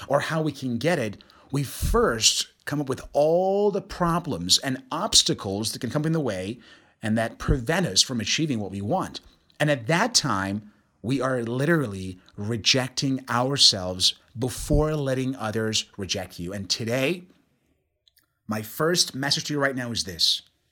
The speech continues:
If you want to live with no inner limits in life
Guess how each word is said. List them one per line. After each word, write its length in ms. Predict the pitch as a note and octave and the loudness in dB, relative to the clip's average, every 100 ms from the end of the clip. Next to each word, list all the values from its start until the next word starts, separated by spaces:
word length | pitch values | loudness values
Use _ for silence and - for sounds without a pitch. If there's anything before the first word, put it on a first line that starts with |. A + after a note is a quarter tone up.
| _ _ _ - | _ _ _ -10
If 240 | G#2+ - | -8 -4
you 160 | C#3+ F3 | 2 4
want 240 | F3+ F#3 | 4 2
to 40 | F3+ | 2
live 420 | F3 D#3 F#2 - _ _ _ _ | 4 2 0 -12 _ _ _ _
with 260 | A#2 A2+ | -4 -2
no 540 | G#2+ A#2+ C3+ C#3+ D#3 D#3+ | 0 2 4 4 2 2
inner 280 | D#3+ D#3+ D#3 | 0 2 2
limits 420 | D#3+ C#3+ A#2+ - | 0 0 2 2
in 120 | B2+ | 2
life 440 | A#2 E2 - - | -2 -4 -10 -18